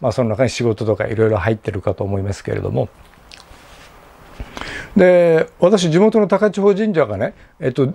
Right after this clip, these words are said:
どういう神様を祀ってるかちょっと聞いたことはないんですけれども、あの、神社だからといって神様がお座りになってはいるんですが、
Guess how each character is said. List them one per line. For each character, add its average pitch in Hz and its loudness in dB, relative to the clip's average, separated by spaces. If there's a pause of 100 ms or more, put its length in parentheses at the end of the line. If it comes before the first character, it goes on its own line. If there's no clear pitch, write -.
ど 190 4
う 277 4
い - -
う - -2
神 160 0
様 151 2
を 135 0
祀 156 -12
っ - -18
て 156 -6
る 139 0
か 127 0
ち - -12
ょ - -6
っ 127 -4
と 123 -4
聞 160 -4
い - -6
た 165 2
こ 156 0
と 151 0
は 127 4
な 127 2
い 131 0
ん 117 -2
で 104 -4
す 104 -8
け 120 0
れ 113 2
ど 101 2
も、 175 4 (500)
あ 135 2
の、 139 0 (1500)
神 285 6
社 185 4
だ 226 2
か 196 2
ら 156 0
と 131 -8
い 123 -4
っ - -10
て - -8
神 254 -2
様 147 2 (160)
が 120 0 (220)
お 165 0
座 220 2
り 202 -2
に 196 -4
な 202 0
っ - -16
て - -8
は 120 0
い 135 0
る 185 4
ん 151 -2
で 127 0
す 107 -10
が、 113 2